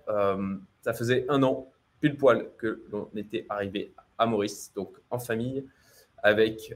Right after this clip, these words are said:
un bébé de un mois. On est, euh, très franchement, on avait attendu que ma fille, euh, Wendy naisse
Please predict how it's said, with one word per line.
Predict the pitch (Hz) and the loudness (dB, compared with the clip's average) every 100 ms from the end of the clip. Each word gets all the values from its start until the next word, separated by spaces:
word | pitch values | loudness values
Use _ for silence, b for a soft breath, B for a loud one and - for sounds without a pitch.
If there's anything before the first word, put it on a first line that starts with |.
| - | -2
un | 131 | 2
bébé | 135 135 127 123 | 4 2 2 0
de | 113 104 - | 2 0 4
un | 139 | 4
mois. | 135 131 113 - | 8 8 6 4
On | 107 | -2
est, | 101 98 98 | -2 -2 -2
euh, | 101 95 90 | 0 0 -2
très | 90 - | -4 -10
franchement, | - 104 120 113 90 | -8 -8 -4 -4 -4
on | 87 | -4
avait | 90 90 - | -2 -2 2
attendu | 135 135 117 113 117 117 - _ _ _ | 0 0 -6 -6 -10 -12 -16 _ _ _
que | 92 90 185 87 | -4 -4 -6 -14
ma | 92 | -20
fille, | - 107 101 | -12 -8 -4
euh, | 90 92 - _ | -4 -4 -12 _
Wendy | 107 113 110 110 110 - | 0 2 0 -4 -8 -6
naisse | 101 113 113 - | 2 4 4 0